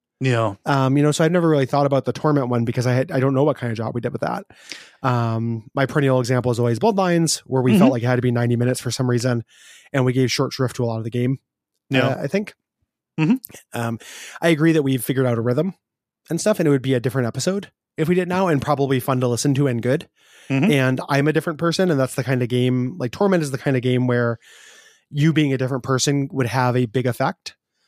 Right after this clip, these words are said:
Speaker 1: Mm-hmm.
Speaker 2: on how that game lands for you.
Speaker 1: Yeah.
Speaker 2: You know, so it's a cool idea. It's just, there's also a lot of new stuff to talk about.
Speaker 1: Yeah.
Speaker 2: Um, you know, especially with Western R P G Month, we generally do one of those a year.
Speaker 1: Mm-hmm.
Speaker 2: Um,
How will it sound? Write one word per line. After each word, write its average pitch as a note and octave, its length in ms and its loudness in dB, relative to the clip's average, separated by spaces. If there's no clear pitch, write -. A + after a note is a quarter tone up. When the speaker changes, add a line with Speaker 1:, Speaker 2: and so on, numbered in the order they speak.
Speaker 1:
Mm-hmm. B2+ 220 0
Speaker 2:
on C3 120 2
how B2 120 0
that B2 140 -2
game A#2+ 200 -4
lands A#2 280 -4
for - 180 -6
you. C#4 220 -4
Speaker 1:
Yeah. A2 400 -4
Speaker 2:
You F#3 140 2
know, G3+ 100 2
so G3 160 2
it's F3+ 140 2
a E3+ 40 -4
cool C4 280 2
idea. D#3+ 500 2
It's D3+ 180 0
just, D3 240 0
there's C#3 220 0
also C#3 300 0
a C3 40 0
lot B2 200 -2
of A#2+ 60 -4
new B2 120 0
stuff - 240 -4
to A2 80 -16
talk A#2 220 -8
about. A#2 320 -6
Speaker 1:
Yeah. A#2+ 680 -4
Speaker 2:
Um, A#2 240 -8
you C3+ 100 -4
know, B2 80 2
especially D#3 400 2
with C3+ 220 0
Western C3 320 -2
R A#2 40 -2
P B2 120 -6
G A3 160 2
Month, F3+ 240 2
we C#3 100 0
generally B2+ 280 0
do A#2 100 0
one A#2+ 100 0
of A#2+ 80 0
those A2+ 160 0
a A2+ 60 -4
year. C3+ 340 0
Speaker 1:
Mm-hmm. B2+ 260 0
Speaker 2:
Um, A#2+ 680 0